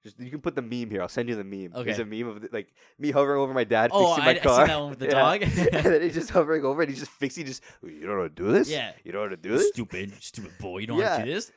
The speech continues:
Speaker 1: Like, "I don't know how to fix
Speaker 2: <laughs> "You
Speaker 1: it."
Speaker 2: never taught me."
Speaker 1: Yeah. He just does it.
Speaker 2: Oh,
Speaker 1: But I got, I
Speaker 2: my God.
Speaker 1: got some stories that, like,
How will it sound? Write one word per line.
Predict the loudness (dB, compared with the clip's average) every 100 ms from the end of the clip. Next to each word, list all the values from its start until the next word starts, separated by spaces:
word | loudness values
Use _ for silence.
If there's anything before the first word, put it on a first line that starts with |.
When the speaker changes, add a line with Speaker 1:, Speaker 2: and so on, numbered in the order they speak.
| -2
Speaker 1:
Like, | -2 0
"I | -2
don't | 0
know | 4 6
how | 6
to | 4
fix | 0 -4
Speaker 2:
<laughs> |
"You | 0
Speaker 1:
it." |
Speaker 2:
never | 2 2
taught | 4 4 4 2
me." | 0 8
Speaker 1:
Yeah. | 8 8 2 -8 -12 -8 -4
He | -4
just | -4 2
does | 2 2
it. | -2 -14 -18 -20 _ _ _
Speaker 2:
Oh, | -14 -8 2
Speaker 1:
But | 2
I | 4
got, | 4
I |
Speaker 2:
my | 4
God. |
Speaker 1:
got | 2
some | -2
stories | -2 6 8 8 4
that, | -2 -2 -4
like, | -4